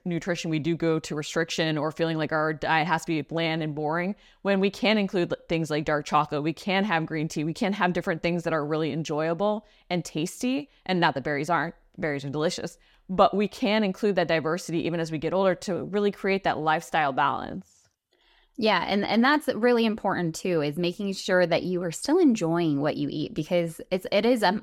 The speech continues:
Speaker 2: it's a mental game too. Aging is going to be a mental game too. So anything that you can make sure th-, that is enjoy-, is providing you with joy is going to also help you feel young and stay young.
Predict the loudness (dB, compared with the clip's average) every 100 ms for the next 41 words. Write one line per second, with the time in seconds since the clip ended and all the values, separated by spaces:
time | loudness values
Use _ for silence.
0 | -4 4 6 6 4 2 0 0 -2 0
1 | 0 0 0 0 0 -2 -2 -2 0 0
2 | 0 0 0 -2 -2 -2 -2 -4 -2 -2
3 | 0 -2 -2 0 0 0 -2 -4 -2 -2
4 | -4 -4 -2 -2 -6 -18 -20 _ 0 0
5 | -2 _ _ -2 0 0 0 0 0 -2
6 | -10 _ -6 -6 -10 -10 0 2 2 2
7 | 2 2 2 2 2 4 4 2 0 0
8 | 0 0 -2 -2 0 0 0 -4 -2 -2
9 | -4 -12 -8 -8 -2 2 4 4 0 -2
10 | -6 -12 _ _ 0 0 0 -2 -2 -4
11 | -6 -8